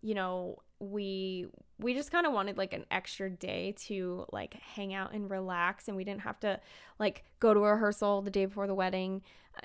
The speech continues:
Originally, we wanted to do this because we thought, "Well, if people are gonna be drinking, it's probably better that they don't feel great on Friday versus Saturday." So we, but, and then as it got closer and we got sick, and me and Tyler were both not really in the <laughs> mood to do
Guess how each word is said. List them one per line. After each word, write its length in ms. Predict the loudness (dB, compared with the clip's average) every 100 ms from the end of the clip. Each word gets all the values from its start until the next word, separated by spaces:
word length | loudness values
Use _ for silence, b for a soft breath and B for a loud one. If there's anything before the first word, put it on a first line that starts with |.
| _
Originally, 580 | 10 12 10 10 8 8
we 120 | 8
wanted 280 | 8 8 6
to 100 | 4
do 80 | 4
this 200 | 4 2
because 360 | 0 0 0 -2
we 100 | 0
thought, 280 | 2 2
"Well, 240 | -2 -2 -2
if 140 | -4
people 260 | -6 -4 -2
are 40 |
gonna 160 | -2 -2
be 140 | -4
drinking, 840 | -4 -4 -2 -2 -2 -2 -2 -4 -6
it's 220 | -6 -8 -8
probably 520 | -2 0 0 -4 -4
better 400 | -4 -4 -4 -4
that 240 | -6 -4
they 380 | -2 0 -2 -2
don't 260 | -4 -4 -4
feel 200 | -4 -2
great 340 | 0 0 -2 -4
on 220 | -4 -6
Friday 680 | -4 0 0 0 0 -2
versus 360 | -4 -8 -8 -10
Saturday." 800 | -4 2 2 2 -4 -4 -4 -8 B B B B
So 460 | 4 8 10 10
we, 500 | 8 6 4 2 0 -4 _ -10 6
but, 260 | 8 8 6
and 200 | 2 4
then 240 | 4 4
as 220 | 2 0
it 100 | 0
got 180 | 2 2
closer 280 | 0 -2 -2
and 80 | -2
we 80 | -2
got 240 | -2 0
sick, 320 | 4 4 4
and 140 | 0 -4
me 80 |
and 80 | 0
Tyler 260 | 0 2 0
were 140 | -2
both 300 | 2 2 2
not 320 | 4 6 6 6
really 280 | 4 6 4
in 100 | 6
the 60 |
<laughs> 120 | 6
mood 240 | 8 6 6
to 140 | 4
do 320 | 6 8 6